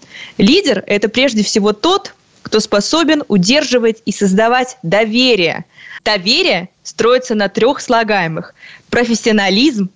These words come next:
дружелюбие и надёжность. И всё это поделено на ориентацию на себя. Пользуясь случаем, хотелось бы поблагодарить от всего сердца всех экспертов,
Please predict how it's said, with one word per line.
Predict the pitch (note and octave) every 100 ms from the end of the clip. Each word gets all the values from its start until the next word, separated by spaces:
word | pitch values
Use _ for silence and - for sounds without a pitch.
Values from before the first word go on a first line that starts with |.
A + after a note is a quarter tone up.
| _ -
дружелюбие | E3+ A#3 G3+ F#3 F3 C4 B3 G3 E3+ - -
и | C4
надёжность. | A#3 F3+ F#3+ F3+ F3 E3 - - - - -
И |
всё | G3 - A3+
это | - A#3+ F#4+ F#4+ G3+ F#3 _ _
поделено | G3 F#3 G3+ F#3+ G#3+ C4
на | A#3+
ориентацию | A#3 A#3+ A3+ C#4 C#4 - C4
на | C4
себя. | - A#3+ A#3 E3 - _ - -
Пользуясь | C4 B3+ -
случаем, | D#4 F4 A3+
хотелось | G3 F#3+ B3+ A#3
бы | G#3
поблагодарить | F#3+ G3+ G3+ G3+ C4 D4+ B3+
от | -
всего | - A#3
сердца | B3 - C#4 C#4 F3+
всех | F3 C4 C4
экспертов, | A3+ - - B3 C4+ B3 G3+